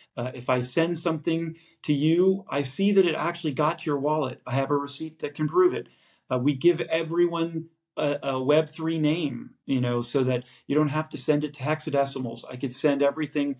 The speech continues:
just to your abbreviated name and I'll never get that wrong.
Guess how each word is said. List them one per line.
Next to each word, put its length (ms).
just 320
to 60
your 400
abbreviated 720
name 460
and 120
I'll 140
never 240
get 160
that 160
wrong. 380